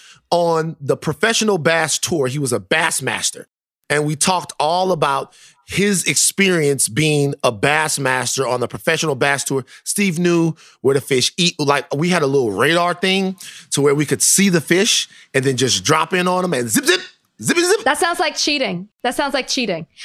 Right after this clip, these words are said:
Speaker 2: I'm
Speaker 1: How's
Speaker 2: also
Speaker 1: it
Speaker 2: gonna
Speaker 1: cheating?
Speaker 2: note that a professional bass master, I think that's what you said, sounds made up.
Speaker 1: He's
Speaker 2: Steve
Speaker 1: a
Speaker 2: has <laughs>
Speaker 1: What are you talking
Speaker 2: Go
Speaker 1: about?
Speaker 2: ahead.
Speaker 1: Bass, Bassmasters is a real fishing tour.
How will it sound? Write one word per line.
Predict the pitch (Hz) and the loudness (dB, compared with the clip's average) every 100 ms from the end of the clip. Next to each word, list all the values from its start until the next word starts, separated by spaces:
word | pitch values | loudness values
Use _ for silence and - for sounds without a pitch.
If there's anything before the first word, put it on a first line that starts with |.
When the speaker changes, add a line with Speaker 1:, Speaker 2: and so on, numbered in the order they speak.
| - | -6
Speaker 2:
I'm | 254 | -2
Speaker 1:
How's | 277 339 - | -2 -2 -2
Speaker 2:
also | |
Speaker 1:
it | 453 | 0
Speaker 2:
gonna | 294 | 0
Speaker 1:
cheating? | 247 | 0
Speaker 2:
note | 233 240 240 | -2 -4 -4
that | 240 - | -6 -4
a | 240 | -6
professional | 254 240 - 262 - 285 220 180 - | -6 -6 -6 -6 -4 -4 -4 -6 -6
bass | 196 202 254 277 - | -4 -2 -4 -8 -6
master, | 294 311 339 - 381 | -4 -4 -6 -6 -4
I | 359 | -4
think | 285 294 | -4 -6
that's | 294 | -6
what | 330 330 | -6 -4
you | |
said, | 320 359 359 359 | -4 -2 -2 -2
sounds | 233 233 208 | -2 -2 -2
made | 208 196 | -2 -2
up. | 175 - _ _ _ _ _ _ _ - | -4 -8 _ _ _ _ _ _ _ -4
Speaker 1:
He's | 147 294 | 0 4
Speaker 2:
Steve | - | 4
Speaker 1:
a | 330 | 2
Speaker 2:
has | 254 226 - - | -2 -8 -10 -10
<laughs> | 339 - - - _ _ _ _ _ | -6 -6 -8 -20 _ _ _ _ _
Speaker 1:
What | 139 | 0
are | |
you | |
talking | 143 170 147 | 2 0 2
Speaker 2:
Go | 113 | 0
Speaker 1:
about? | - | 2
Speaker 2:
ahead. | 143 165 165 - | 2 0 -4 -6
Speaker 1:
Bass, | 113 165 170 | -2 -2 0
Bassmasters | 156 151 131 | -2 -2 -4
is | 120 | -4
a | 120 | 0
real | 151 | 0
fishing | 147 165 139 | 0 -2 -2
tour. | 110 90 | -4 -6